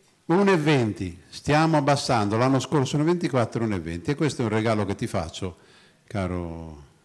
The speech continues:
Luigi, eh? Ecofood Fertility, microplastiche nelle urine, microplastiche nello sperma. E poi dici, "Non ci sono lavori scientifici", vai su pam, centoquarantacinquemila lavori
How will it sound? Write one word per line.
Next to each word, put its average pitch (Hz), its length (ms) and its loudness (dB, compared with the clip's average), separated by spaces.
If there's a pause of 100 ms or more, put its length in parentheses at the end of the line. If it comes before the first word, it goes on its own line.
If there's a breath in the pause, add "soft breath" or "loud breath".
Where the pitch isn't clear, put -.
(140)
Luigi, 82 460 -4 (180)
eh? 117 360 -2
Ecofood 101 520 -6
Fertility, 82 720 -8 (300 soft breath)
microplastiche 104 800 -2
nelle 104 200 0
urine, 90 460 0 (220 loud breath)
microplastiche 101 760 -4
nello 101 220 -2
sperma. 82 540 -6 (1400 soft breath)
E - 80 -20
poi 151 100 -2
dici, 131 240 -4
"Non 135 160 -2
ci - 140 -10
sono 160 320 -4
lavori 120 300 -4
scientifici", 90 720 -8
vai 113 300 2
su 151 220 -4
pam, 117 560 2
centoquarantacinquemila 131 1900 2
lavori 135 540 4